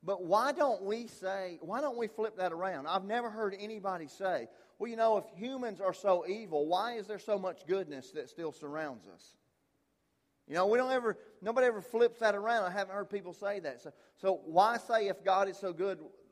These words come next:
why is there so much evil?" Why not look at your own life and know how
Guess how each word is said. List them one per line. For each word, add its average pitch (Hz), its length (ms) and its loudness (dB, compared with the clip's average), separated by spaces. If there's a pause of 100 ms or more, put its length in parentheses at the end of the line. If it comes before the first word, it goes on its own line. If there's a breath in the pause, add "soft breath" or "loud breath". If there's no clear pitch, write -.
(120)
why 175 240 2
is 160 80 -4
there 165 100 -10
so 175 140 -10
much 160 200 -8
evil?" 185 440 -6 (220 loud breath)
Why 180 200 2
not 226 220 -2
look 220 260 -2
at 175 160 -6
your 175 280 -6
own 202 380 2
life 151 380 -4
and 151 200 -10
know 202 240 4
how 165 360 -4